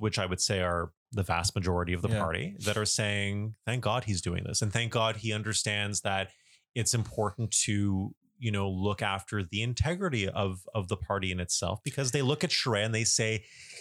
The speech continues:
Speaker 1: they think, uh, their impression is that he doesn't have integrity, and that, you know, they don't look at the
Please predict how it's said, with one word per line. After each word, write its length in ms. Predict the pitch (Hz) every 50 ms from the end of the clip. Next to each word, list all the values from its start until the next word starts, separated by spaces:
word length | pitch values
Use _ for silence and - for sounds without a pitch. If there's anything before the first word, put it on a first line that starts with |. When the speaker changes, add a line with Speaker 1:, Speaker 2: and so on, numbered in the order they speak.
| - - - _ _ _ _ _ _ _ _ _
Speaker 1:
they 460 | - 123 98 92 92 98 110 107 123 139
think, 420 | - - - 101 92 101 131 127 - - - -
uh, 60 | - - - -
their 320 | - 117 90 98 98 110
impression 440 | 123 120 - 101 95 92 - - 110
is 40 | 98
that 100 | 110 104
he 180 | 104 - 123 123
doesn't 340 | 110 104 - 110 120 135 127
have 260 | 110 117 160 240 254
integrity, 500 | 151 101 - 85 92 90 92 90 - - 98
and 160 | 98 98 95
that, 260 | 98 95 98 98 95 -
you 120 | 127 113
know, 140 | 104 104 101
they 560 | 92 87 110 107 107 113 113 113 123 123 - - - - 127 104
don't 260 | - 110 107 117 120
look 280 | 120 107 107 107 - -
at 280 | 104 104 101 101 - - - - - 120 98
the 680 | 85 92 95 98 95 95 95 95 92 90 - - -